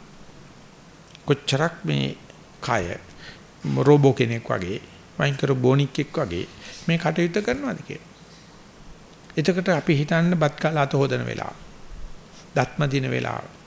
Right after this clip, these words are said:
පිඟාන හොදන වෙලාව. වැසිකිළියට ගිහලා වාඩිලා වැසිකිලි කරන වෙලාව.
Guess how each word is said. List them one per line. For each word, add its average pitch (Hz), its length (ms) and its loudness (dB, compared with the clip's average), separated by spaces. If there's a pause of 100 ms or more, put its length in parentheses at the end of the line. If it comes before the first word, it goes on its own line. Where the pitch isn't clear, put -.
(380)
පිඟාන 147 400 4
හොදන 131 340 2
වෙලාව. 120 380 -2 (440)
වැසිකිළියට 135 500 0
ගිහලා 131 240 2
වාඩිලා 131 260 2
වැසිකිලි 127 320 -2
කරන 120 280 -2
වෙලාව. 113 360 0